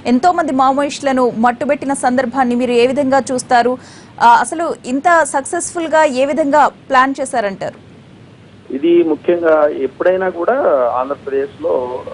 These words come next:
Speaker 2: మా స్పెషల్ పార్టీస్ కానండి, గ్రేహౌండ్స్ కానండి, మన దేశ స్థాయిలోనే మాకు మంచి పే-, పేరుంది. ఎలీట్ ఫోర్స్ బాగా ఆపరేట్ చేస్తారు.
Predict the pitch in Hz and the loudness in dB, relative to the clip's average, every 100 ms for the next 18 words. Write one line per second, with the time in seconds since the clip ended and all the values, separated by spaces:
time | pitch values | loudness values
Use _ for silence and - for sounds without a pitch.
0 | 120 120 110 - 117 143 131 127 - 117 | -6 -6 -4 -4 -6 -4 -2 -2 -4 -12
1 | 120 110 107 139 165 135 131 131 123 120 | -8 -8 -8 -8 -4 -2 0 0 -4 -6
2 | 110 107 165 262 - - - - - - | -6 -4 -4 -4 -10 -20 -20 -20 -10 -2
3 | 123 120 120 113 117 117 143 151 160 - | 2 2 2 -2 -4 0 0 2 -2 0
4 | 139 139 139 170 208 139 117 117 107 123 | 0 2 0 -4 -6 -6 -2 -4 -2 -6
5 | - - 131 113 104 127 143 120 107 127 | -8 -8 -4 -2 0 0 0 0 0 0
6 | 156 - 120 - 180 113 123 143 117 104 | -2 0 0 0 -4 -2 0 2 0 -2
7 | 110 117 143 131 120 107 117 | -4 -4 -4 -2 -4 -4 -6